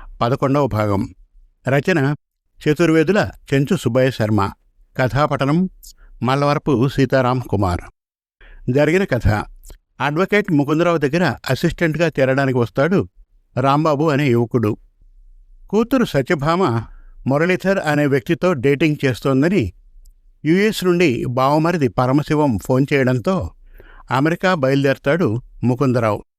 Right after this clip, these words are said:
కూతురు హద్దు మీరలేదని, ఇండియా బయలుదేరిందని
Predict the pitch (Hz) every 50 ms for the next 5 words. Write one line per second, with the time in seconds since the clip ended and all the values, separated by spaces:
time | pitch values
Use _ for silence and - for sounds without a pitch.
0 | _ _ _ _ _ _ _ _ _ _ _ _ - _ _ - 185 214 233 220
1 | 240 202 165 147 151 180 143 120 131 139 131 131 175 147 135 135 139 147 160 151
2 | 147 147 131 139 139 139 139 143 139 - _ _ _ _ _ _ _ 139 143 156
3 | 170 170 196 202 196 156 120 113 127 135 139 143 147 147 131 131 127 123 127 135
4 | 180 185 131 95